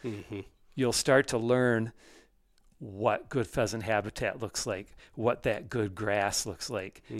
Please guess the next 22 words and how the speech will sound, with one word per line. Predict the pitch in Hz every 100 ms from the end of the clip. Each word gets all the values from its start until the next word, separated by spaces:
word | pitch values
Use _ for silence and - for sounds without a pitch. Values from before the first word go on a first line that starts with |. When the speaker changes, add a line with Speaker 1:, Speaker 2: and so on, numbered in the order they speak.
| 98
Speaker 2:
how | 123 120
Speaker 1:
Mm-hmm. |
Speaker 2:
far | - 127 131 131 -
or | 113
close | - 139 131 127 -
are |
you | 117 120 123
to | -
the | 120
grain, | 104 123 127 107
and | 95
how | 139
far | - 180
can | - 151
I | 117
be | 139 175
from | - 113
the | 98
grain? | 98 92 90 - - - -
And, | 123 107 98 - - -
"Wow, | 113 143 135
I, | 101